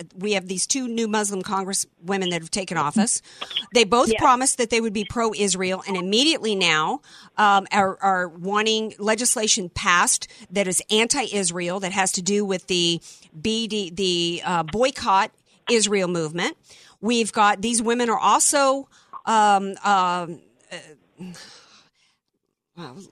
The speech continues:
Speaker 1: what's the other? There's a piece of leg-, what they're doing right now with this B D S boycott movement is the Democrat Party has put forth a bill that says we are, right now, that says unless President Trump, unless you open up the border,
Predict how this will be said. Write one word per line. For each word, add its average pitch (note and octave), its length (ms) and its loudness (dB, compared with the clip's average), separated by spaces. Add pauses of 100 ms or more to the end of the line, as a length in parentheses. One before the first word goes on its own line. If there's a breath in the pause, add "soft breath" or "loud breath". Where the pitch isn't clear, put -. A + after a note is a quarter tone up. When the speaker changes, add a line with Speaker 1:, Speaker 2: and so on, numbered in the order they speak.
(140)
Speaker 1:
what's B3 280 -6
the B3+ 120 -2
other? A3+ 160 -4 (100)
There's C#4+ 240 -2
a C#4+ 100 -2
piece F#4+ 280 0
of C4+ 100 -8
leg-, C4+ 220 2
what A#3 300 -4
they're D4 120 -4
doing E4+ 320 -2
right C4+ 160 0
now A3+ 180 0
with G#3+ 140 -6
this F3+ 180 -6
B G3+ 180 -6
D F#3+ 180 -4
S E3 280 -2 (840 soft breath)
boycott G#3 600 -2
movement E3+ 400 -8
is D#3 340 -4 (220 loud breath)
the G#3 100 2
Democrat B3 720 0
Party F#3 600 -6 (500 soft breath)
has A3+ 220 2
put G4 280 -2
forth D#4 420 -4
a A#3+ 120 -2
bill F3+ 560 -2 (580 loud breath)
that A#3 140 2
says G#3+ 300 0
we B3 320 0
are, C#4+ 140 0 (100)
right A#3+ 260 0
now, A#3+ 180 2
that F3 120 -6
says F#3+ 300 -2
unless G3 360 0
President D4+ 440 -4
Trump, E3+ 360 -4
unless G#3 480 2
you E4 200 -2
open B3+ 280 -2
up A#3+ 120 -4
the A3 100 -6
border, F#3+ 400 -4